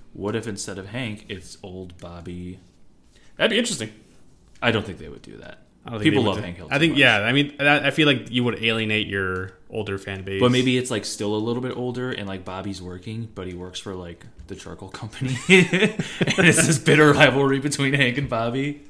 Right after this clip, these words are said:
Speaker 2: Oh, man. I don't know, 'cause I feel like in the last episode, they finally got along together 'cause, you know, they found something they can both
Speaker 1: I don't know that I watched, like, the last few seasons.
Speaker 2: Really? It's, it's really, I, I
Speaker 1: I mean,
Speaker 2: like
Speaker 1: it's a great show,
Speaker 2: it's
Speaker 1: but,
Speaker 2: a
Speaker 1: like,
Speaker 2: great
Speaker 1: it wasn't
Speaker 2: show.
Speaker 1: like,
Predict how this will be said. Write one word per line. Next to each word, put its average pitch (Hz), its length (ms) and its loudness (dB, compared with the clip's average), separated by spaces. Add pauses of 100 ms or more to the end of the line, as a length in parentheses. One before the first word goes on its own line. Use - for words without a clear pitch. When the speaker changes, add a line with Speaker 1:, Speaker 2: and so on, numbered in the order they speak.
(480)
Speaker 2:
Oh, 104 240 -8
man. 92 400 -10
I 170 120 2
don't 139 80 2
know, 131 140 4
'cause 151 140 4
I 165 60 4
feel 180 120 4
like 175 140 4
in 147 100 2
the 139 80 2
last 117 300 2
episode, 117 300 -2
they 110 120 0
finally 110 380 -4
got 104 180 -2
along 101 500 -4 (280)
together 98 400 -6
'cause, 98 180 -10
you 95 60 -6
know, 95 100 -6
they 95 80 -4
found 95 260 -8
something 98 300 -8
they 92 80 -8
can 92 260 -10
both 98 280 -8 (340)
Speaker 1:
I 123 100 4
don't 233 340 -2
know 139 180 0
that 156 100 -2
I 156 80 0
watched, 110 300 -2
like, 107 140 -8
the 95 80 -8
last 90 260 -10
few 90 120 -12
seasons. 80 640 -14
Speaker 2:
Really? 120 440 -4
It's, - 340 -16
it's 151 220 -8
really, 151 240 2
I, 147 60 0
I 170 40 0 (160)
Speaker 1:
I 175 80 2
mean, 165 80 4
Speaker 2:
like - 140 2
Speaker 1:
it's 180 100 -6
a 208 60 -2
great 202 240 -2
show, 131 280 0
Speaker 2:
it's 95 100 0
Speaker 1:
but, 92 60 -2
Speaker 2:
a - 40 2
Speaker 1:
like, 107 100 2
Speaker 2:
great 117 80 2
Speaker 1:
it 123 60 2
wasn't 127 240 2
Speaker 2:
show. 113 60 -4
Speaker 1:
like, 98 280 -4